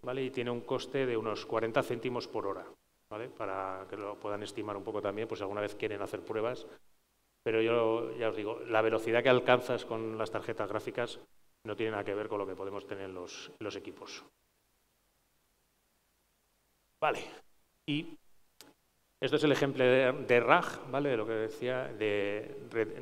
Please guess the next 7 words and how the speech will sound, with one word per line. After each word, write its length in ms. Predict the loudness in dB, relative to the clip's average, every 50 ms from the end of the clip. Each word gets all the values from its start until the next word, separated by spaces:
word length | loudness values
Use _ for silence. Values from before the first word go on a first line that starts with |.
| -6
re-, 240 | -4 -2 -2 -2 -4
de 220 | -4 -2 0 0
Retrieve 460 | 2 2 -2 -2 -2 -2 -2 -2 -4 -4 -10 -16 -16 -6
Augmented 500 | -4 -2 -2 -2 -2 -4 -2 -2 -4 -2
Generation. 580 | 0 -2 0 0 0 0 -2 -2 -4 -6 -6 -8 -12 -16 -20 _ _ _ _ _ _ _ _ _ _ _ _ _ _ _ _ _
Y, 480 | 2 2 4 4 4 4 4 4 2 2
eh, 960 | 4 6 6 8 8 8 8 8 8 8 6 6 4 0 -4 -6 -10 -14 -16